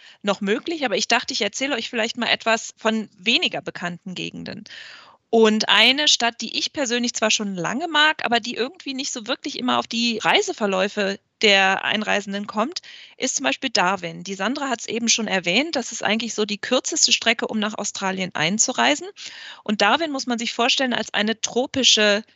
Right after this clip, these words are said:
Hauptstadt des Northern Territory. Dort ist es ganzjährig um dreißig, um die dreißig Grad warm, was ja sehr, sehr angenehm ist. Und es hat einen extrem entspannt tropischen Lebensstil. Also was ich dort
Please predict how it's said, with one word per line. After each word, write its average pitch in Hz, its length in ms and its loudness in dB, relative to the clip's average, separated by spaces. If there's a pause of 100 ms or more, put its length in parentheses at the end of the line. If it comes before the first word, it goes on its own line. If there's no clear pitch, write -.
(340)
Hauptstadt - 880 2
des 202 160 -4
Northern 202 360 0
Territory. 185 640 -4
Dort 185 180 6
ist - 140 -2
es 233 220 -6
ganzjährig 247 680 0
um 214 160 -4
dreißig, 208 360 -6
um 233 140 -2
die 226 80 0
dreißig 202 460 0
Grad 175 320 0
warm, 349 220 0
was 208 160 -4
ja 196 120 -2
sehr, 190 160 0
sehr 185 160 0
angenehm 233 400 0
ist. - 320 0 (540)
Und 254 440 6
es - 220 -4
hat 233 160 -2
einen 220 200 2
extrem 240 760 -2
entspannt 220 720 2
tropischen 214 520 0
Lebensstil. 185 640 -2
Also 190 280 2
was 208 180 2
ich - 160 -2
dort 233 180 0